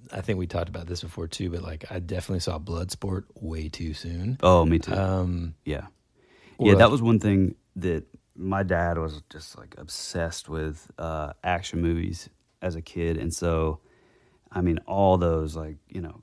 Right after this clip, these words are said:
Speaker 2: Commando, uh,
Speaker 1: Mm-hmm.
Speaker 2: all the American Ninjas.
Speaker 1: Desert
Speaker 2: Uh,
Speaker 1: Storm.
Speaker 2: D-, Universal Soldier was another one.
Speaker 1: Yes.
Speaker 2: All the Steven Seagal early movies.
Speaker 1: Mm-hmm.
Speaker 2: I mean,
Speaker 1: Well,
Speaker 2: it
Speaker 1: there was
Speaker 2: was
Speaker 1: just a
Speaker 2: you
Speaker 1: time, there was just a time period where that was just, I feel like
Speaker 2: Yeah.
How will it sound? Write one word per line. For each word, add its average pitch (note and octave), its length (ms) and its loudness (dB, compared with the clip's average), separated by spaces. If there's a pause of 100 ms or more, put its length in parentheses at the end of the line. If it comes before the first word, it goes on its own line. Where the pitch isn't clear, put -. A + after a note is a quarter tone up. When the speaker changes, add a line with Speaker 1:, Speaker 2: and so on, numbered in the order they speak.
Speaker 2:
Commando, D#2+ 1040 2
uh, D2+ 340 -8
Speaker 1:
Mm-hmm. G2+ 200 -4
Speaker 2:
all F#2+ 180 2
the F#2+ 140 4
American F2 520 4
Ninjas. D#2+ 340 2
Speaker 1:
Desert G2 280 -2
Speaker 2:
Uh, G2 40 -10
Speaker 1:
Storm. F2 840 -6 (220)
Speaker 2:
D-, G#2 160 -4
Universal A#2+ 600 8
Soldier F2+ 640 -2
was E2 160 -10
another E2 280 -6
one. D#2 140 -10
Speaker 1:
Yes. E2+ 100 -10
Speaker 2:
All G#2+ 320 8
the G2+ 100 4
Steven G2 380 2
Seagal F2 600 2
early F2 300 0
movies. F2 520 4
Speaker 1:
Mm-hmm. F#2 260 2
Speaker 2:
I A2+ 60 -2
mean, C3+ 120 8
Speaker 1:
Well, - 20 -
Speaker 2:
it C3+ 60 6
Speaker 1:
there A2+ 100 6
was B2 60 10
Speaker 2:
was C#3 200 10
Speaker 1:
just - 20 4 (120)
a B2+ 40 4
Speaker 2:
you A#2 60 8
Speaker 1:
time, A2 240 6
there A#2 160 6
was D#3 100 4
just A2 140 -4
a D#2 60 -4
time G#2 360 0
period E2+ 280 -2
where E2 120 -2
that F#2+ 200 -4
was F2 160 -4
just, F#2 280 -6
I - 100 -10
feel B2 200 -2
like G2+ 180 4
Speaker 2:
Yeah. C3 340 0